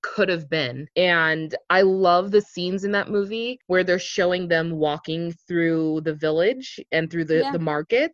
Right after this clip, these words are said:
Speaker 2: Mm-hmm.
Speaker 1: And it's so well visualized because you can see, like, um, you know, it's still dirt roads. Um, people are still selling, like, goods and things like that, um, natural goods. But if you look in the background, they have all these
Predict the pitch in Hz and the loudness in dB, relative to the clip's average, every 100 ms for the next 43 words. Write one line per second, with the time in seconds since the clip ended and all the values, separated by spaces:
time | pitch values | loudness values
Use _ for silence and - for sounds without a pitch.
0 | - 226 185 185 190 - - 220 220 233 | -4 0 2 2 -4 -6 0 4 6 4
1 | 190 185 175 180 180 165 - - 180 165 | 2 2 4 2 2 0 -4 -6 -4 4
2 | 202 202 170 147 113 113 123 - 170 - | 4 4 2 2 2 0 -2 -8 -10 -4
3 | 170 147 156 165 - 196 220 262 226 - | 0 0 0 -4 -14 -8 -2 -2 -2 -10
4 | 226 233 247 190 165 151 - 165 165 151 | -10 -6 2 4 4 2 -6 -6 -2 -4
5 | 156 214 190 - - 285 214 202 - 185 | -2 4 4 2 -4 -2 2 2 2 0
6 | 180 180 180 180 175 185 170 - - 160 | 2 4 2 2 -2 -4 -10 -10 -4 -2
7 | 156 160 208 190 - 196 - 170 175 165 | -2 -6 -4 -4 -2 -6 -2 -2 0 -4
8 | 156 - 185 175 180 175 175 170 165 170 | -6 -6 0 2 0 -6 -8 -6 -4 -6
9 | 170 165 160 165 165 - 160 160 175 185 | -2 0 0 0 -4 -6 -6 -2 -2 -2
10 | - 175 165 165 160 175 - 170 196 185 | -2 -4 0 -2 -2 -4 -6 -6 -2 -2
11 | 170 170 247 339 349 175 160 165 190 180 | -4 -4 -2 -2 -2 -4 -2 -4 -4 -6
12 | 185 175 | -8 -14